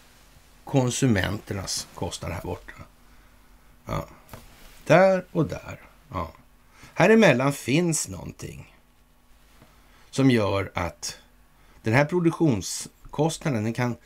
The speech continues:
knappast identifieras i konsumentledet.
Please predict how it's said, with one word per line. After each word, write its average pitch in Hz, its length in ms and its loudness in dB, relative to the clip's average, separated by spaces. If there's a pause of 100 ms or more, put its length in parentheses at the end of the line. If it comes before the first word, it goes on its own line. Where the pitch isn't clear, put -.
(220)
knappast - 1120 0 (500)
identifieras 107 1200 -2 (640)
i 95 340 0 (800)
konsumentledet. 120 1300 0